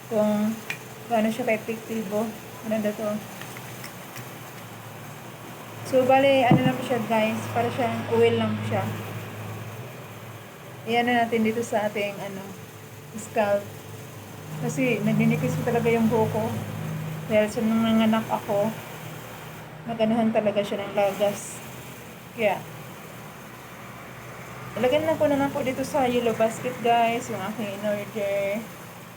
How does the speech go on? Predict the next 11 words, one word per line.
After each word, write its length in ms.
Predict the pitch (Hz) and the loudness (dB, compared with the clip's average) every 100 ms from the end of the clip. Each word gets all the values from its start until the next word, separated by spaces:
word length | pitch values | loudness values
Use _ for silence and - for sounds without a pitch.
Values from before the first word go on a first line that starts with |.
| 220 | -6
Itong 400 | 226 226 220 220 220 | -2 2 2 2 2
aking 320 | 233 220 220 214 | 4 6 6 4
ginagamit 440 | 220 214 208 214 | 2 4 2 2
ngayon. 400 | 214 208 202 190 202 214 - - - - - | 2 2 2 -2 -4 -6 -10 -12 -12 -12 -2
Ganito 240 | 233 254 | 0 2
lang 240 | 277 269 254 | 4 4 4
daw 160 | 247 | 4
to. 160 | 247 240 247 - - - - - - - - | 2 -2 -4 -10 -14 -14 0 0 0 -8 0
Kukusan 400 | 247 247 254 247 | 4 6 4 4
lang 160 | 247 | 4
daw 80 | 240 | 4